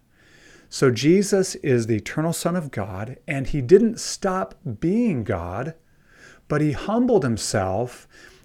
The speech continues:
or Philippians two says he emptied himself, not by becoming less than God, but by taking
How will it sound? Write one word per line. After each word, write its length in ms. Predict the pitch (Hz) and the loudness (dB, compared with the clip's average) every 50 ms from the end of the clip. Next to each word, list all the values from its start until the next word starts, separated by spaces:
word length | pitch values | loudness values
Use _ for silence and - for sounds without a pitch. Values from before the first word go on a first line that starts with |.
| _ _ - | _ _ -2
or 300 | 151 127 127 131 127 - - - - - | 2 4 4 2 2 -2 -14 -20 -20 -12
Philippians 420 | - - 160 160 160 147 131 - | 0 2 2 4 4 2 -2 -2
two 200 | - - 170 160 | -2 0 0 0
says 240 | - - 151 135 120 | 0 2 0 2 2
he 200 | 123 127 - - | 2 0 0 0
emptied 320 | 190 185 196 185 - 180 139 | -2 -2 -2 2 2 2 2
himself, 520 | 127 117 - - 143 123 120 120 - - _ _ _ - _ _ _ _ _ _ | 2 -2 -2 -2 0 0 0 0 -2 -8 _ _ _ -20 _ _ _ _ _ _
not 380 | - 131 131 156 190 226 247 - | -4 -2 0 0 2 0 0 2
by 140 | - 202 185 | 2 2 4
becoming 500 | 156 151 143 - - 175 160 147 139 127 | 4 2 2 2 0 2 2 2 2 2
less 220 | 143 180 190 - | 0 0 0 -2
than 180 | - - 123 110 | -2 -2 -4 -2
God, 320 | 101 113 104 101 110 117 | -2 -2 -2 -4 -4 -2
but 180 | 123 160 165 165 | -2 -4 -2 -2
by 200 | 165 160 160 156 | -2 -2 -2 -2
taking 760 | - - - - - 196 196 196 190 - 196 185 175 165 | 4 6 6 6 6 2 -2 -2 -2 -2 -2 -2 -2 -2